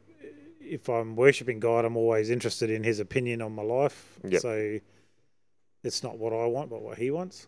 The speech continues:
Speaker 2: Mm.
Speaker 1: Um, so that goes to prayer as well. Like,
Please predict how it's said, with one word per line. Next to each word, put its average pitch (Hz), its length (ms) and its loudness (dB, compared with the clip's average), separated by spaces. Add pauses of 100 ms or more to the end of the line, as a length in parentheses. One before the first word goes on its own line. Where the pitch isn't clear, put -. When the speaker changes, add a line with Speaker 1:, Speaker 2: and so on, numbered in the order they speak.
(100)
Speaker 2:
Mm. 90 220 -2 (360)
Speaker 1:
Um, 107 600 -18 (200)
so 107 360 -6 (760)
that 117 220 -8
goes 113 280 -4
to 104 120 -16
prayer 120 400 -2
as 101 140 -8
well. 139 340 -4
Like, 101 320 -12